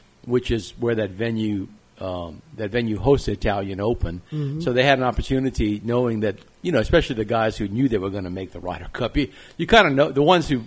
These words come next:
Speaker 1: are there every year kinda know they're gonna be there, you know. So, so, uh, yeah, they were,
Speaker 2: <laughs>
Speaker 1: and, and the other thing that they mentioned too, and they talked about this before they even hit a ball. This was, bef-, you know, I watched some of this, I, I call it pre,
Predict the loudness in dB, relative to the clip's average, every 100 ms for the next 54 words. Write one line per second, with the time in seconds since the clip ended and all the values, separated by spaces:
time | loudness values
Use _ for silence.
0 | -8 -4 2 4 4 2 0 0 0 0
1 | 0 -2 -2 -2 -2 -6 -4 -4 -2 -6
2 | -8 -6 -4 -4 -8 -20 -20 -6 0 0
3 | -2 0 6 6 6 4 2 -4 -16 _
4 | _ _ -20 -14 2 6 6 6 6 6
5 | 4 0 -4 -4 -4 -4 -4 -2 4 6
6 | 6 4 4 4 2 -2 -2 -2 0 0
7 | 0 -4 0 2 4 2 -4 -20 -20 -16
8 | -10 -6 2 2 2 0 0 0 -2 -8
9 | -2 0 2 0 0 -2 -2 -4 -10 -18
10 | _ _ _ -20 -20 -20 -18 -2 2 4
11 | 4 4 2 0 -4 -6 -4 -4 -4 -6
12 | -8 -12 -20 -12 -6 -4 0 0 -2 -4
13 | -2 -4 -6 -14 _ _ _ _ _ -16
14 | -14 -12 -12 -6 -4 -4 -2 2 4 2
15 | 0